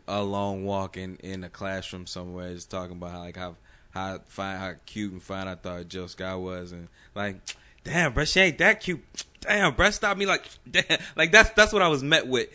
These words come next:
from everybody. And I was just like, "God damn, man." And I'm like, "Ha ha!" I don't know. I still feel validated. That's all I <laughs> wanted to say. That's what that was about.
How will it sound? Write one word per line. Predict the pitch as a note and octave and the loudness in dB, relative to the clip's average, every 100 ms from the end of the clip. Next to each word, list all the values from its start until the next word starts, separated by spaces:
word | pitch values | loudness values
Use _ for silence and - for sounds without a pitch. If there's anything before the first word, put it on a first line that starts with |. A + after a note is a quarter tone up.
| - - | -20 -12
from | - B2 - | -6 -2 2
everybody. | C#3 C3+ - B2 A#2+ G#2+ G2 F#2 - - | 2 0 2 6 6 4 0 -6 -16 -10
And | B2+ | 0
I | D3 | 2
was | D3 C3 | 2 2
just | C3 - | -6 0
like, | B2+ A2+ - | 2 2 2
"God | F3+ C#3+ B2+ | 4 4 4
damn, | G3 F3+ D3 | 4 4 4
man." | C#3+ F3 E3 | 4 2 0
And | A#2+ | -4
I'm | B2 | -4
like, | B2+ A2 - - | -2 -2 0 8
"Ha | F#3 | 12
ha!" | G#3 C4+ B3+ G#3+ E3 A2+ G2 D2+ _ _ _ _ _ _ _ - - - | 12 12 12 12 10 6 0 -10 _ _ _ _ _ _ _ -20 -20 -8
I | F#2+ G#2+ | -4 -4
don't | F#2+ | -4
know. | F#2 | -4
I | G2+ | -4
still | - A2 | -2 0
feel | G2+ G#2 | 0 -4
validated. | F#2+ G2 F#2 F#2 D#2+ E2 F#2 | -2 -2 -2 -4 -4 -2 0
That's | A#2+ B2 | 0 0
all | A2 D#3 | 2 2
I | |
<laughs> | C#3 | 4
wanted | F#3 D#3 C#3 | 6 6 4
to | |
say. | - C#3+ C#3+ | -2 2 4
That's | D3+ C#3 D#3 | 6 6 4
what | A#2 | 0
that | C3+ A2 | 0 0
was | G2 | -4
about. | E2+ F#2 | -8 -10